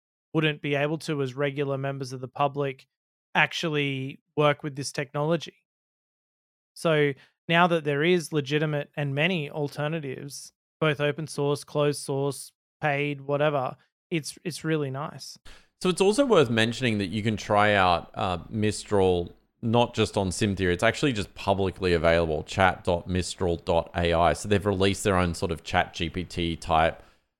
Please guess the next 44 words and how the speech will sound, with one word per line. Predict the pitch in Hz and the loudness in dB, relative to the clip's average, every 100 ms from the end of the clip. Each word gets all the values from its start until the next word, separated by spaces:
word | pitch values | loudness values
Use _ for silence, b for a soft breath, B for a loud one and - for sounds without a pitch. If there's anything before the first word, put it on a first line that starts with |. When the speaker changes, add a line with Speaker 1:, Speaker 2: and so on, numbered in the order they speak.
| _ _ | _ _
Speaker 2:
uh, | 82 76 76 76 _ _ _ _ _ _ _ - | 0 0 0 -4 _ _ _ _ _ _ _ -14
system | - 143 - 123 | -2 -2 0 0
at | 95 | 0
the | - | 0
moment, | 95 98 90 | 2 2 2
and | 107 | 0
you | 120 | 0
can | 143 135 | 0 0
use | 139 185 180 | 0 0 -2
Mistral | 117 - 117 95 | -4 -2 -2 2
Large | 85 87 - | 4 4 2
there | 95 | -2
for | 82 92 | -2 -6
free, | - 104 110 85 | -8 0 2 2
which | 82 95 | 0 -6
is | 120 101 | -8 -6
really | 120 160 147 95 | 0 2 4 2
cool, | - 135 104 92 | 2 2 4 2
because | 107 104 98 | -2 0 0
if | 101 - | 0 -4
you | 117 110 98 b b _ _ | -2 0 -2 b b _ _
are | - | -2
currently | 127 143 120 | 2 2 2
paying | - 92 101 107 | -2 -2 -2 -2
for | 95 | -4
chat | - 101 85 | -2 0 0
G | 98 | -4
P | 80 82 | -6 -8
T | - 117 107 101 92 b b _ _ - | -2 2 2 0 -4 b b _ _ -14
to | 95 | -2
get | 110 | 4
access | 98 95 - 104 | 4 4 0 -6
to | 104 | -6
G | 90 92 | -4 -6
P | 80 | -6
T | 85 | -10
four, | 76 - 113 101 95 | -10 -2 4 6 6
and | 101 95 | 2 -2
you | 92 95 95 | -2 0 -2
just | 87 - 95 - | -4 -4 -6 -6
want | 90 95 90 | -2 -2 -2
an | 90 | -4
alternative | 87 85 98 95 90 85 82 | -4 -2 -2 0 0 -2 -2
that's, | 87 - - | -6 -8 -14